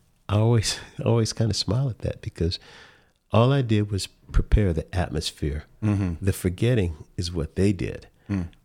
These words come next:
Speaker 1: And
Speaker 2: Mm-hmm.
Speaker 1: if they remember that they can forget the thing, they will find a way back to that, even if they have to play your song or somebody, their
Speaker 2: Mm-hmm.
Speaker 1: favorite song. It's that process of forgetting, uh,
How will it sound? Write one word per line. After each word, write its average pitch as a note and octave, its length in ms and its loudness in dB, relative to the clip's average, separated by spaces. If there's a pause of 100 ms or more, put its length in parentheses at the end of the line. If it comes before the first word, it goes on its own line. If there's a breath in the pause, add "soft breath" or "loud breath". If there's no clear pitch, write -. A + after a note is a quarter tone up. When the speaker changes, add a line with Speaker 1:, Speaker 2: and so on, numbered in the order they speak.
(120)
Speaker 1:
And F2 400 2
Speaker 2:
Mm-hmm. G#2+ 100 0
Speaker 1:
if F2 140 2
they G2 140 6
remember A2 520 2
that D#2+ 240 -4
they G2+ 140 0
can D#2+ 160 -2
forget E2 500 -2 (560)
the E2+ 80 -4
thing, D#2+ 380 -6 (100)
they G2+ 80 4
will C3 140 2
find G2 400 0
a E2+ 40 0
way E2+ 380 0 (100)
back F2+ 320 -2
to A2+ 120 0
that, E2 260 -2
even A2 240 2
if G2+ 120 -4
they G2+ 100 0
have F#2 120 -2
to F2 80 -10
play F2 200 0
your E2 280 0
song E2+ 580 -2
or D2 140 -6
somebody, F2 460 -2 (260 loud breath)
their E2 140 2
Speaker 2:
Mm-hmm. F#2+ 100 -2
Speaker 1:
favorite G2+ 360 2
song. D2+ 240 -2 (640 loud breath)
It's A2+ 160 -2
that - 240 -4
process G2+ 440 -2
of E2 60 -12
forgetting, F2+ 480 0 (800 loud breath)
uh, E2+ 300 2